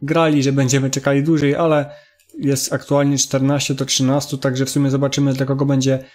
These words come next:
kolejny punkt, ale jak widzę te drużyny, że jest w sumie po pięć przegranych rzędu, także troszkę mnie obawia, już widać, że konto zostało doładowane. Także no, nie będę wam,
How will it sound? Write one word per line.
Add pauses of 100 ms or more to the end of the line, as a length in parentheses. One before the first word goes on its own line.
(200)
kolejny
punkt,
ale
jak
widzę
te
drużyny,
że
jest
w
sumie (520)
po
pięć
przegranych
rzędu,
także
troszkę
mnie
obawia,
już
widać,
że (360)
konto
zostało
doładowane. (1120)
Także
no,
nie
będę
wam,